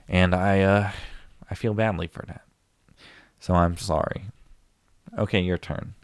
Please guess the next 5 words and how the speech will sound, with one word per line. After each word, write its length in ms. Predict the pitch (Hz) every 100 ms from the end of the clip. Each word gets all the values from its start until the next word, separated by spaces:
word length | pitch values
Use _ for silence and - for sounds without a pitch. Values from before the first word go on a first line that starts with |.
| _ - - - - _
Um, 480 | - 101 107 107 110 101 - - - - -
I 140 | 98
apologize 1120 | 117 113 - 104 110 107 120 127 147 147 - - _ - - - - _ _ _
for, 340 | - 95 92
uh, 420 | 90 90 87 80